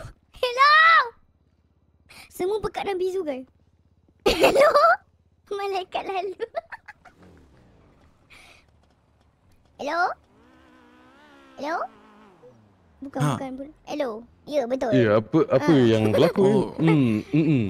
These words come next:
Speaker 1: Malaikat
Speaker 2: Oh, tadi
Speaker 1: lalu.
Speaker 2: sepertinya tadi aku ada nanya ska-, sama kamu satu soalan.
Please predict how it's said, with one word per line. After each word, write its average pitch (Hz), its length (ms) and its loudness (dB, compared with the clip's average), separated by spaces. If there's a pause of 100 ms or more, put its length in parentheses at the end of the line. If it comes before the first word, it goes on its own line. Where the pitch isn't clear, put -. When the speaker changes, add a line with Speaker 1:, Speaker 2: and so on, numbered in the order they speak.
Speaker 1:
Malaikat 349 260 -2
Speaker 2:
Oh, - 140 -4
tadi 339 260 0
Speaker 1:
lalu. - 380 -14
Speaker 2:
sepertinya 151 640 -8
tadi 170 240 -6
aku 175 320 -6
ada 190 160 -2
nanya 185 560 -2
ska-, - 400 -6
sama 185 320 -4
kamu 233 320 -4
satu 214 300 -2
soalan. 202 640 -2